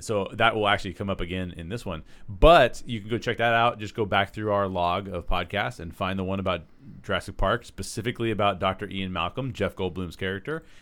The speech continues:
and what in the world is chaos theory and why are we talking about it. So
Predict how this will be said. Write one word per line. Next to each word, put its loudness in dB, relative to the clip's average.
and -4
what 2
in -8
the -4
world 0
is -12
chaos 0
theory -4
and -6
why 0
are 0
we -2
talking -2
about -6
it. -18
So -8